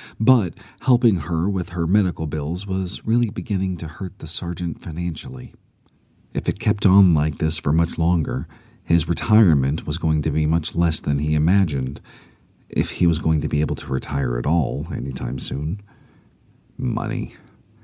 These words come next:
Unfortunately, it was the topic that most often occupied his thoughts during these quiet whiskey breaks.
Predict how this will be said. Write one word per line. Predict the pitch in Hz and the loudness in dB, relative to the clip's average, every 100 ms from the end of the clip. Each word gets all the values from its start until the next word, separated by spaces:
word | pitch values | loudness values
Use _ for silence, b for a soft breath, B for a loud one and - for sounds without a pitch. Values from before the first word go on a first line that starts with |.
| b b b | b b b
Unfortunately, | 78 76 - 80 - 69 64 50 64 62 | -2 0 0 0 0 -2 -2 -2 -2 -2
it | 76 | -4
was | 64 64 | -4 -6
the | - | -6
topic | 73 - 82 - 73 78 | -4 0 0 0 -4 -2
that | - 71 | -4 2
most | 95 107 120 | 4 4 6
often | 131 120 90 82 | 8 8 6 4
occupied | 69 - 76 65 55 71 | 2 -4 -4 -4 -2 -2
his | 76 - | -2 0
thoughts | - 80 69 - | 2 2 0 -2
during | - 69 73 73 | -2 -2 0 -2
these | 71 69 | -2 -4
quiet | - - 67 60 60 - _ _ | -10 -4 -4 -4 -8 -10 _ _
whiskey | - - - - - | -8 -8 -10 -10 -8
breaks. | - - - - - | -8 -10 -12 -16 -16